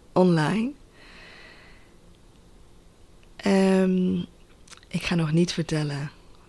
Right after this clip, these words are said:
wanneer dat is. Ik moet nog even de planning goed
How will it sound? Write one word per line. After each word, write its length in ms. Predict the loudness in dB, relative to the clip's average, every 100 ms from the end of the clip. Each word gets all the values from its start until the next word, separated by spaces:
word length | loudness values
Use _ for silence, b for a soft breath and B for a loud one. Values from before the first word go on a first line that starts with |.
| -8
wanneer 480 | -4 0 2 2
dat 200 | 2 -2
is. 320 | -4 -4 -4 -8
Ik 140 | -6
moet 140 | -6
nog 160 | -4 -6
even 320 | -4 -4 -4
de 100 | -8 -6
planning 520 | -2 0 0 -2 -4 B B B B B B B B B -20 -20
goed 500 | -12 -2 -2 -2 -8